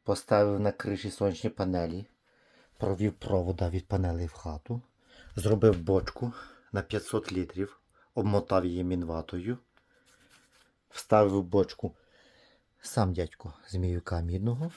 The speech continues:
намотав всередині, і змійовика вода виходить. Вставив в бочку всередині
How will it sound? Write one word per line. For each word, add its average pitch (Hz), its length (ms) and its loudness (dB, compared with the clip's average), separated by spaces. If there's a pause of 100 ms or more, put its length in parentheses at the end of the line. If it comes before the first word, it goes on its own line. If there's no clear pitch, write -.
намотав 143 420 -2
всередині, 147 680 -2 (160)
і 185 280 -2
змійовика 101 540 -2
вода 98 340 0
виходить. 85 640 -6 (2250)
Вставив 104 360 4
в 98 40 0
бочку 92 300 -4
всередині 90 320 -2